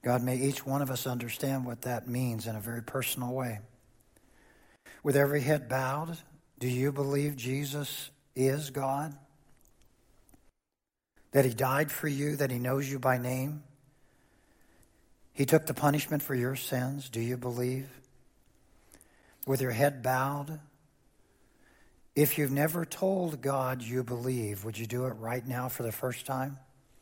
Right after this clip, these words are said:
Something like this. Have this talk with God. "God, I don't understand it all. There's much I don't understand.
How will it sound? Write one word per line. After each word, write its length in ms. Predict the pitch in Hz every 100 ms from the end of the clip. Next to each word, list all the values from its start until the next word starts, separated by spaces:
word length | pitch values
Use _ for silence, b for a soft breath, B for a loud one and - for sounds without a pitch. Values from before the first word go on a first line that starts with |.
| b b b b b b b b
Something 460 | - 165 135 156
like 320 | 147 139 135 -
this. 480 | 117 92 - - -
Have 200 | 120 117
this 180 | 123 -
talk 380 | 127 117 117
with 160 | 120 107
God. 360 | 110 95 95 -
"God, 480 | 107 117 139 175 160 - _ _ _ _ _ _ B B B B B _ B
I 260 | 120 127 147
don't 180 | 170 165
understand 640 | 170 165 - - 139 131
it 120 | 113
all. 260 | 101 95 92 - _ _ _ _ _ b b b b b b
There's 240 | - 117 107
much 380 | 123 147 156 147
I 60 |
don't 240 | 123 123 127
understand. 680 | 127 123 - 110 92 87